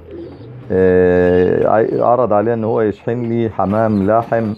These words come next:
إنه بيقول عنده حمام فرنساوي لاحم، حاجة محترمة يعني. الراجل يشكر على شعوره النبيل،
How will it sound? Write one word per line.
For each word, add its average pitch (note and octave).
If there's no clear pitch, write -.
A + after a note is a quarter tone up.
إنه F#2
بيقول G#2+
عنده G#2
حمام G2
فرنساوي G2+
لاحم، A#2
حاجة A2+
محترمة F#2+
يعني. D2+
الراجل A2+
يشكر B2+
على A#2
شعوره A#2
النبيل، A2